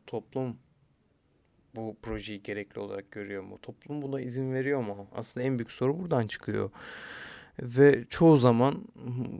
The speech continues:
bu kriterlerin hepsi sağlanamıyor. Bir sosyolog bir projeyi yapmayı çok istiyor diyelim ama kurum bulamıyor kendine finanse edecek ve kendisinin parası da yok bunu devam ettirecek.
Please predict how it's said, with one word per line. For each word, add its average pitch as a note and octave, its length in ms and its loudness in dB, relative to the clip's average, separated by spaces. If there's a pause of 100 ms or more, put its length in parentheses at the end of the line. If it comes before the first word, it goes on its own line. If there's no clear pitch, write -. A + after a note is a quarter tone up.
(300)
bu B2 460 -4 (100)
kriterlerin B2 580 -2
hepsi C#3+ 260 -8
sağlanamıyor. C#3 720 2 (520)
Bir B2+ 260 0
sosyolog A#2 520 -4
bir A2+ 60 -8
projeyi B2 380 -2
yapmayı B2 320 0
çok - 160 -4
istiyor G2 320 -12
diyelim G#2 300 -6
ama C#3+ 200 -4
kurum D3 360 -6 (640)
bulamıyor G#2 400 -4
kendine G2 420 -10
finanse G2+ 420 -8
edecek F#2+ 460 -12 (180)
ve A2 340 -4 (160)
kendisinin G#2 560 -12
parası A2+ 400 -6
da G#2+ 40 -6
yok - 340 -14 (400)
bunu G2 280 -12
devam G2 300 -6
ettirecek. - 560 -20